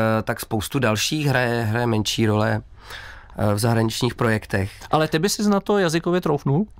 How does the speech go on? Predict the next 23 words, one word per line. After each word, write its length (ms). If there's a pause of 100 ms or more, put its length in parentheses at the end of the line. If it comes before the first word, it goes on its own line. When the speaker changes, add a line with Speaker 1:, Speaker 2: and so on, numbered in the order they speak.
Speaker 1:
Já 280
jsem 360
si 120
na 80
to 120
dokonce 340
několikrát 540
troufnul 640
a 80
jsem 260
za 80
tu 160
zkušenost 500
rád, 360
už 180
jenom 240
třeba 280
proto, 340
že 100
jsem 180
si 160
ověřil, 480
že, 200